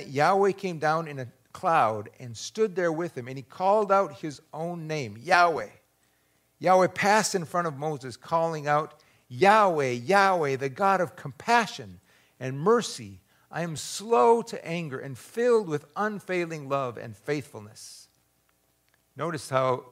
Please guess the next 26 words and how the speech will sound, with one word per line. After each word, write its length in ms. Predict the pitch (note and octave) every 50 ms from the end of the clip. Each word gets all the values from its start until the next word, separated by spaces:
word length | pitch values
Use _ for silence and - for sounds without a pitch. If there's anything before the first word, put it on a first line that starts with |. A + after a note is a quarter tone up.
| -
the 60 | - -
psalmist 360 | - D#3 D#3 D#3 C#3+ B2+ -
actually 280 | C3+ C3 A#2 - B2+
left 260 | A#2 B2+ C#3 C3+ - -
off 220 | D3 D#3+ D3+ -
the 80 | - A#2+
word 180 | A#2 A#2 G#2
faithfulness 480 | - C3 C#3+ C#3 - - A#2 A#2 A2+ -
'cause 160 | - C3 A#2
he 80 | - G3+
wanted 260 | F#3+ F3 F3 E3+ D3+
to 60 | E3+
focus 400 | - - F#3 F#3 - E3 - -
on 240 | D3 D3 C3+ A#2+ B2+
love. 400 | E3+ F#3+ C#3 G#2+ - - - _ _ _ _ _ _ _ _ _ _ _ _
He 100 | C3 C#3+
wanted 200 | D#3 E3 E3 D#3
to 60 | C#3+
focus 380 | - F3 F3 D#3+ - D#3+ -
on 300 | - D3 D3 D3 D3 C3 A#2+ _ _ _ _ _ - _ _ -
who 200 | - G#3 G3+ F#3+
Yahweh 380 | F3+ F3 E3 E3 E3 E3 D#3+
is. 240 | D#3 D#3 D3+ C#3 -
So 260 | - - - D#3 D3+ - _ _
Yahweh's 580 | D#3 F3 F3 F#3+ A3 B3 C4+ D#4 E4 C4 F#3 -
character 840 | _ - - F#3 F#3 F#3+ F#3 E3 C#3 - _ C#3+ C#3 D3 E3 E3